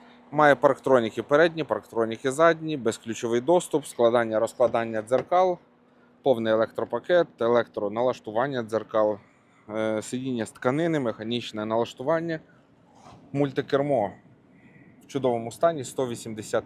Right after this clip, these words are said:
три тисячі, якщо бути точнішим. Е, пробіг даного авто. У нас є тут камера, яка відповідає за різні асистенти, щитує дорожні знаки, ось там вони відображаються, попереджує про швидкість, якщо ви її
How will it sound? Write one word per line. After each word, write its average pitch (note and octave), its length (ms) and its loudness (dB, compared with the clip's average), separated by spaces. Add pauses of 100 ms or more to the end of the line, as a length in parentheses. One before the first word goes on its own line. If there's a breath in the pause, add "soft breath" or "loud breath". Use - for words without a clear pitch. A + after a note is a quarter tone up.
три A#2 200 -2
тисячі, G2+ 420 -12
якщо G2 200 -12
бути G2 200 -14
точнішим. G2+ 580 -12 (840 soft breath)
Е, G#2 80 -2
пробіг A#2+ 380 -4
даного B2 400 -4
авто. E3+ 440 -4 (100)
У A#2 120 -12
нас A#2+ 400 -8
є G#2+ 320 -6 (120)
тут A#2 140 -12 (120)
камера, A2+ 400 0
яка C3 220 -2
відповідає G#2 500 0
за G#2+ 140 -4
різні G#2 280 -8
асистенти, C#3 680 -4
щитує A2 640 -6
дорожні G2+ 400 -4
знаки, C#3+ 400 -4
ось C3+ 120 -6
там C3+ 180 -6
вони B2+ 200 -8
відображаються, A#2 760 0
попереджує G2 680 -2
про G2+ 200 -6
швидкість, C#3 680 -10 (640 soft breath)
якщо B2 420 -4
ви C3 160 -4
її C3 340 -6